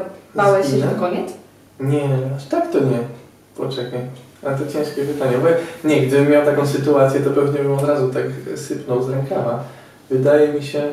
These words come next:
Speaker 2: że nie, żadnych takich niebezpiecznych sytuacji nie miałem. Raz widziałem, jak, dwa razy widziałem, jak strzelali do siebie, tak wiesz, ze sto metrów, dwieście
Speaker 1: A gdzie
Speaker 2: ode mnie.
Speaker 1: byłeś?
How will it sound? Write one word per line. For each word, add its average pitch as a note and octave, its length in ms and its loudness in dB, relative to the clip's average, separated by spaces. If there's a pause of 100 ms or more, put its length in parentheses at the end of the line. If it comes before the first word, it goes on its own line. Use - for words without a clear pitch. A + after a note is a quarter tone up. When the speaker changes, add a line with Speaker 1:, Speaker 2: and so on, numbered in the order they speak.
(160)
Speaker 2:
że C#4 160 -4
nie, B2+ 220 2
żadnych C#3 300 0
takich C3+ 260 -4
niebezpiecznych C3 580 0
sytuacji C3 500 -4 (600)
nie C#3 140 0
miałem. A#2 400 2 (400)
Raz - 320 4
widziałem, C3+ 580 4
jak, A#2+ 220 -2 (180)
dwa C3 240 4
razy A#2+ 180 4
widziałem, A#2+ 280 -2
jak A2+ 140 -4
strzelali A#2+ 520 -2
do A#2+ 100 0
siebie, B2+ 360 0 (380)
tak A#2 240 -4
wiesz, A2+ 340 -8
ze A#2+ 100 -2
sto A#2+ 240 -6
metrów, A#2 420 -2
dwieście A#2+ 380 -2
Speaker 1:
A A2+ 60 0
gdzie - 20 -2
Speaker 2:
ode A#2 100 0
mnie. A#2 80 0
Speaker 1:
byłeś? C3 200 0